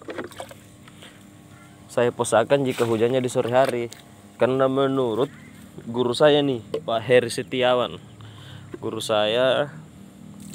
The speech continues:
amannya setelah hujan deras itu pemberian pakan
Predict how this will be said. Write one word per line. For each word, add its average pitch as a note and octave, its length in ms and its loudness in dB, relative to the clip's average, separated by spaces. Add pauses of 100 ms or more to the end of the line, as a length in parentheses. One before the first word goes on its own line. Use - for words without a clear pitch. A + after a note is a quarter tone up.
(1700)
amannya B2+ 480 2
setelah C3+ 480 2
hujan B2 320 0
deras A#2+ 320 2
itu D3+ 400 -2 (1500)
pemberian B2+ 500 0
pakan D3+ 480 0